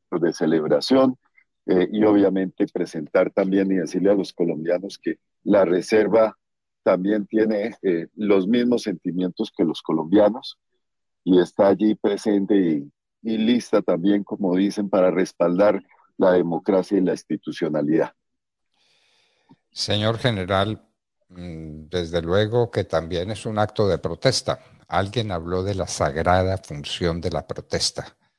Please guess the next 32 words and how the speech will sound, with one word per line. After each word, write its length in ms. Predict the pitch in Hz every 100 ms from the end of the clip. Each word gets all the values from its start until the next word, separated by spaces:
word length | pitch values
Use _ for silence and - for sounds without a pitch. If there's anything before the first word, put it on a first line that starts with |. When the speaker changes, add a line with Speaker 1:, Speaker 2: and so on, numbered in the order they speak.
| _ _ _ _ _
Speaker 2:
Sin 200 | - 80
protesta 480 | - - 98 - 110
no 100 | 113
hay 80 |
democracia. 640 | 110 110 98 131 113 - - _ _ _ _ _ _ _ _
Si 200 | - -
todos 360 | 76 104 113 104
estuviéramos 640 | 101 - 87 98 107 101 80
de 80 |
acuerdo, 340 | 85 95 95 98
no 160 | 98
habría 300 | 98 95 98
democracia, 600 | 95 82 82 87 90 - 92
no 120 | 92
sería 420 | - 87 95 85
posible. 680 | 82 - 92 69 - - - -
En 180 | 87 82
las 220 | 80 -
monarquías 800 | 82 76 78 - 101 98 - - _ -
no 300 | 78 85 87
había 380 | 90 92 95 -
protesta 560 | 78 - 87 - 90
porque 320 | - - -
no 240 | 71 78 85
era 240 | 85 82
posible 540 | - 73 - 78 76 71
la 120 | 67
protesta. 580 | - - - - - - _ _ - - - - - _ _ _ _ -
Un 160 | 85
acto 340 | 101 101 - 98
de 100 | 87
protesta. 600 | 92 87 80 - -